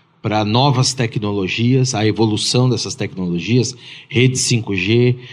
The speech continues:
biometria, que nós falamos aqui, que é uma questão importante, que vem evoluindo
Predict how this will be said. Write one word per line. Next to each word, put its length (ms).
biometria, 840
que 100
nós 180
falamos 280
aqui, 180
que 80
é 20
uma 120
questão 280
importante, 520
que 100
vem 160
evoluindo 640